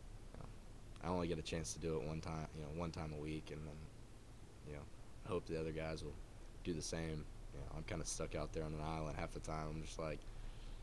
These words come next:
anxious and wanting to, you know, want it for everybody else, but, um, just winning and, you know, I wanna win a conference championship. Haven't been able to do it, you know, since my senior year in high school, which is kinda,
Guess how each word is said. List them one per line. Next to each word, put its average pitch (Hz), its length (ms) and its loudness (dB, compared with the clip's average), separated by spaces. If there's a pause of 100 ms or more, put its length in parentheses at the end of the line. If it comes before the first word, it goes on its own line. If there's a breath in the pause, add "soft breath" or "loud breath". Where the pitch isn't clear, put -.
(680 soft breath)
anxious 80 500 2
and 76 140 0
wanting 78 180 0
to, 76 160 0
you 80 60 0
know, 76 100 0 (520)
want 85 160 2
it - 80 -2
for 85 120 2
everybody 78 400 4
else, 80 360 0
but, 78 160 -2 (720 soft breath)
um, 76 280 4 (560)
just - 260 2
winning 82 400 6
and, 73 160 0 (260)
you 78 60 -4
know, 73 120 -2 (220)
I - 80 -2
wanna 92 180 4
win 85 100 2
a 80 40 0
conference 80 360 0
championship. 80 500 0 (380)
Haven't 90 200 2
been 85 80 2
able 82 180 2
to 82 60 0
do 82 180 2
it, 82 140 4 (160)
you 80 60 -2
know, 80 160 0 (100)
since - 280 0
my 85 80 2
senior 85 260 4
year 82 120 2
in 76 40 -2
high 95 140 0
school, 78 240 -4 (240)
which 73 120 -4
is 78 120 -2
kinda, 82 240 0